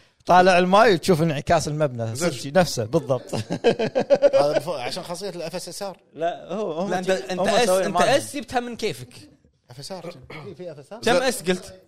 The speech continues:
Speaker 2: اللعبة
Speaker 4: كم قلت
Speaker 2: طويلة.
Speaker 4: اف اس اس ار؟
Speaker 3: لا، أنت كل ما، لا، كل ما،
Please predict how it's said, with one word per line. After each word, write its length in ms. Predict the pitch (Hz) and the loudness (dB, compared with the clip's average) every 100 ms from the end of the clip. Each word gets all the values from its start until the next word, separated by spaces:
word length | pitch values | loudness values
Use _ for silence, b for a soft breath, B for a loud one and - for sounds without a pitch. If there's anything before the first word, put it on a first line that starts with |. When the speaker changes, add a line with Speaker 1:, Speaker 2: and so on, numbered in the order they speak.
| _ _ _ | _ _ _
Speaker 2:
اللعبة 340 | - 143 214 240 | -8 -2 0 2
Speaker 4:
كم 60 | |
قلت 100 | 220 | 2
Speaker 2:
طويلة. 180 | 226 185 | 4 4
Speaker 4:
اف 100 | 208 | 2
اس 120 | 220 | 0
اس 120 | 214 214 | -2 -2
ار؟ 60 | |
Speaker 3:
لا، 180 | 220 220 | 0 0
أنت 80 | 208 | -2
كل 80 | 214 | -4
ما، 80 | |
لا، 220 | 190 180 160 | -4 -4 -2
كل 160 | 220 | -2
ما، 80 | - | -6